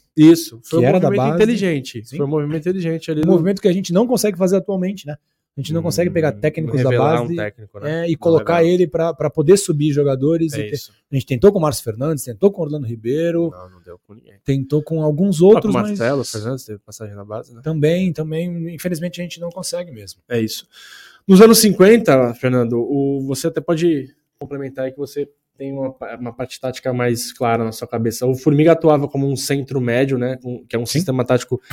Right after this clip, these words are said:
Speaker 1: <laughs> diferente dos utilizados atualmente. Nos dias de hoje, por exemplo, eles seriam como um quarto defensor, só que com mobilidade pra ir pra frente, né?
Speaker 2: Isso.
Speaker 1: Como se fosse um zagueiro pela esquerda que avançasse. Não é uma espécie de lateral, mas enfim.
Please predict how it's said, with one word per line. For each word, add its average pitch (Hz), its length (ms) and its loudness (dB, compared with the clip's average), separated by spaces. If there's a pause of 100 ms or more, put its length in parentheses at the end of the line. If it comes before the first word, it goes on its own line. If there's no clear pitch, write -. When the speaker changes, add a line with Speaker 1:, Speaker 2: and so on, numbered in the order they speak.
(140)
Speaker 1:
<laughs> - 320 -12
diferente 175 480 6
dos 139 220 -2
utilizados 127 840 0
atualmente. 123 720 -6 (360)
Nos 147 160 2
dias 170 180 6
de 156 100 0
hoje, 160 160 4
por - 140 -2
exemplo, 147 260 0
eles 151 140 -4
seriam 151 260 -2
como 156 220 -2
um 143 60 -4
quarto 160 360 -2
defensor, 151 560 -2
só 180 140 -6
que 175 120 -16
com 170 60 -6
mobilidade 160 600 0
pra 165 120 0
ir 165 40 0
pra 175 160 -6
frente, 123 520 -6
né? 98 160 -14
Speaker 2:
Isso. 101 320 -12
Speaker 1:
Como 160 140 -6
se - 60 -12
fosse 165 200 -4
um 165 80 -4
zagueiro 143 320 0
pela 135 140 -2
esquerda 139 280 -2
que 143 80 -8
avançasse. 135 600 -4
Não 247 80 -6
é 285 60 -6
uma 233 280 -6
espécie 135 340 -4
de 131 40 -6
lateral, 123 680 -2
mas 180 200 -4
enfim. 120 320 -12